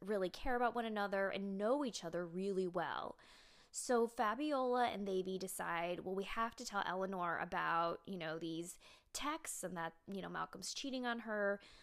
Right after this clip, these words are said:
So they kind of create a little world for her. They spray her favorite essential oil, they give her a crystal, and they tell her about the texts, and they say, you know, using an actor metaphor, "You deserve Daniel Day-Lewis making his wife live with him in character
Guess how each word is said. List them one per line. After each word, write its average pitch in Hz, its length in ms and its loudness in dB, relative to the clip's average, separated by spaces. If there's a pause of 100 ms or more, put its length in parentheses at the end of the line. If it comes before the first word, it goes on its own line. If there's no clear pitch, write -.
(180)
So - 160 -4
they 247 100 12
kind 262 240 0
of 254 80 -8
create 185 440 -2
a 196 60 -2
little 180 280 0
world 175 600 2
for 170 180 -6
her. 170 380 -2
They 165 100 -2
spray 175 440 0
her 170 140 -6
favorite - 340 -8
essential 254 520 -4
oil, 214 420 2
they 185 120 2
give - 200 -4
her 170 140 -4
a 160 40 -2
crystal, 202 1040 2 (400)
and 185 480 0
they 185 100 0
tell 214 240 -2
her 262 80 4
about 277 180 0
the 277 80 -2
texts, 160 500 -6
and 170 140 -6
they 175 120 -2
say, 165 580 0 (500)
you 320 100 2
know, 247 120 6
using 233 420 0
an 185 60 -4
actor 220 400 0
metaphor, 160 640 0 (360)
"You 233 200 0
deserve 247 500 2 (180)
Daniel 196 400 0
Day-Lewis 185 760 2
making 185 360 -4
his 175 200 -6
wife 180 420 -2
live 208 320 2
with 247 240 0
him 180 240 -2
in 175 200 -4
character 185 920 2